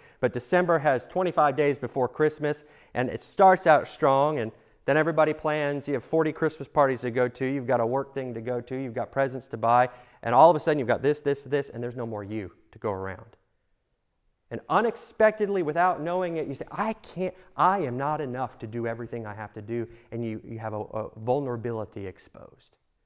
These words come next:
that you can't do everything all the time. You have these things come up, and, and one of the things that could happen to us,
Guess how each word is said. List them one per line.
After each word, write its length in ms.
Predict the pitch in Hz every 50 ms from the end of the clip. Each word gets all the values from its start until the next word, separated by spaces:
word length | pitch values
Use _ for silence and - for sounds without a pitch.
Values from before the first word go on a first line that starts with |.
| _ _
that 180 | - - _ -
you 120 | 160 180
can't 380 | 175 - - 143 143 139 - 113
do 200 | 113 123 127 123
everything 440 | 110 110 107 120 110 - 110 104 104
all 180 | 107 104 104
the 100 | 104 101 92 _
time. 180 | - - 110 107 107 _ _ _ _ _ _ _ _ _ _ _ _ _ _ _ _ _ _ _ _ _ _ _ -
You 100 | - 151
have 360 | 143 - 185 226 254 262 214
these 200 | 185 190 185 170
things 360 | - - 180 170 160 156 - -
come 300 | - - 165 147 143 -
up, 320 | - 175 202 196 180 - - - - - -
and, 160 | 127 151 165
and 140 | 123 160 160
one 120 | 180 233
of 60 | 294
the 100 | 269 -
things 160 | - 196 175 -
that 100 | 170 135
could 100 | - -
happen 340 | 127 170 233 277 - 190 175
to 140 | - 180 175
us, 120 | 180 175